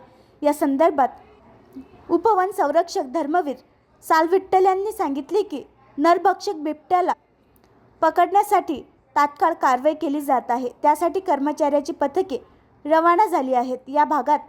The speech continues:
त्या कॅमेरे बसवण्यात आले आहेत. बिबट्या पकडल्यानंतर त्याला कायमस्वरूपी बंदिस्त केले जाईल,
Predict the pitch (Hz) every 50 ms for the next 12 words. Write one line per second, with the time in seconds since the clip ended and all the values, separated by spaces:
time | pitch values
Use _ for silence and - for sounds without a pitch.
0 | - _ _ _ _ _ _ _ _ - 370 403 403 415 - 277 277 302 415 392
1 | 285 - - - - 254 311 - - 349 359 359 427 - 311 277 262 262 262 254
2 | 262 254 262 254 - - _ _ 240 247 302 302 - - 381 392 392 - - -
3 | 302 285 285 302 302 311 349 370 370 381 415 403 403 370 339 359 285 233 - -
4 | - _ _ _ _ - 285 285 294 311 339 403 - 359 330 311 339 339 - 392
5 | - 320 294 285 277 330 330 - 370 359 - 311 277 262 262 226 254 240 226 -
6 | - - _